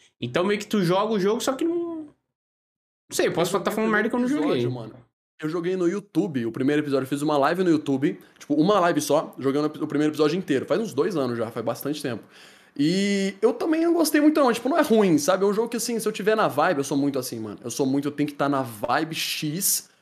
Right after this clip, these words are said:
Speaker 2: E... Caraca, maluco, vai ficar pra
Speaker 1: <laughs>
Speaker 2: sempre esse Luciano piscando, velho. Mas,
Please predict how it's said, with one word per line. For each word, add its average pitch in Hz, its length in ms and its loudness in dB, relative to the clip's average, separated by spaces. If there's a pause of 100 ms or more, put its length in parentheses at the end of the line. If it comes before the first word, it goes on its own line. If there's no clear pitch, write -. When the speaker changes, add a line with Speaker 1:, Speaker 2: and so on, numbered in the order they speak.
(120)
Speaker 2:
E... 147 100 -6 (480)
Caraca, 151 400 2
maluco, 180 440 4
vai 143 100 2
ficar 151 220 0
pra 202 100 0
Speaker 1:
<laughs> - 20 -2
Speaker 2:
sempre 202 280 -6
esse 185 160 -8
Luciano 175 400 -2
piscando, 185 440 0
velho. 127 240 4
Mas, 151 240 -2